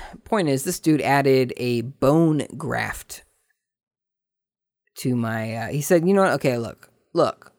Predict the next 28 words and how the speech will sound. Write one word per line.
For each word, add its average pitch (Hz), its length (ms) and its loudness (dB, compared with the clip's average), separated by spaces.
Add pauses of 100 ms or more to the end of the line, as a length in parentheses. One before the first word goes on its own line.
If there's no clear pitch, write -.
here's 175 180 2
the 165 80 -2
thing. 127 240 -4 (760)
I'm 185 240 4
going 202 340 4
to 151 520 2
do 147 280 2
this 151 380 0 (360)
wisdom 147 460 0
tooth 139 220 -2
removal 120 500 -2
that 120 140 -4
I'm 120 80 -2
totally 143 300 0
not 127 180 -4
qualified 117 460 -6
to 95 60 -18
do. - 240 -14 (920)
But 120 140 0
what 147 200 -2
you're 147 100 -2
gonna 143 200 2
need 156 300 2
is 131 100 -4
a 123 60 -8
bone 139 360 0
graft, - 380 -12
bro. - 320 -14